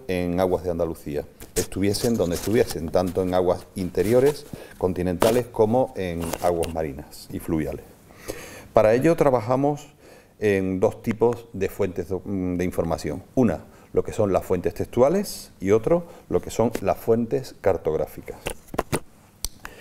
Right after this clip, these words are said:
Si bien las fuentes cartográficas nos permiten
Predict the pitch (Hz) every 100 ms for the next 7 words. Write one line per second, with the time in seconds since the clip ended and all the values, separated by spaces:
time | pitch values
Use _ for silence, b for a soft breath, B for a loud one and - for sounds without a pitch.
0 | B B B B 123 127 180 - 101 98
1 | 127 123 - 131 - 113 131 - 110 95
2 | 90 - 107 92 - 90 104 113 90 82